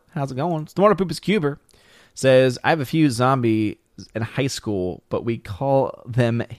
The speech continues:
hippies back then." Oh, no. These are the ones that will, you know, bite your throat out. Which, if we can say anything about the hippies back then, that's one thing they wouldn't do. They might bite you, but they wouldn't bite your throat out.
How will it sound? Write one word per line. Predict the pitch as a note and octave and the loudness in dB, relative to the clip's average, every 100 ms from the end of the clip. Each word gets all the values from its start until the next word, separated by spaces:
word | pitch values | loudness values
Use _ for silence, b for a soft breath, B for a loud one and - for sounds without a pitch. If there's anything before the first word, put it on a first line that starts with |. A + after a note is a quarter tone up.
| - | -8
hippies | - B2 F#2+ F#2+ - | -6 -4 -4 -6 -12
back | - F#2+ F#2+ - | -4 -2 -2 -6
then." | G#2 D#2+ D#2 C#2 D2 - b b b | -12 -10 -8 -10 -12 -16 b b b
Oh, | - B2 | 2 4
no. | B2 A2 | 6 6
These | C#3 F3+ | 4 4
are | E3 | 2
the | |
ones | B2 B2+ A#2+ | 4 4 4
that | A#2+ | 2
will, | A2 G#2+ G#2 - | 2 -2 -4 -10
you | - D#2+ | -12 -10
know, | C#2+ - _ _ _ | -10 -12 _ _ _
bite | - C3 F#2+ | -4 -4 -6
your | |
throat | - G#2 A2+ | -6 -2 0
out. | F2 - _ _ _ _ _ _ - B A#2 | 0 -6 _ _ _ _ _ _ -20 B -4
Which, | C3+ D3 - | 2 2 2
if | C#3+ | 0
we | C#3+ | 0
can | C#3+ | 0
say | F3+ E3+ | 0 2
anything | F3+ F#3+ | 4 6
about | E3+ D3 | 6 6
the | B2+ | 4
hippies | C#3 B2 A2 | 4 2 2
back | A2 G#2 | 2 2
then, | G#2+ G2+ G2 A2+ E3 _ _ _ _ | -2 -2 -2 -6 -14 _ _ _ _
that's | - C#3 | -8 -4
one | F3 F3 | -2 2
thing | D#3+ | 2
they | A#2+ | 2
wouldn't | G#2+ A2+ G2 | 0 0 0
do. | - - - _ _ _ _ _ | -6 -12 -14 _ _ _ _ _
They | C3 | -6
might | E3 D#3 | -6 2
bite | D#3 D3 | 2 2
you, | - | -6
but | - | -6
they | B2 | -4
wouldn't | D#3 C3 | -4 -2
bite | C3 | -4
your | - | -2
throat | A2+ G#2+ | -2 0
out. | D#2+ | -2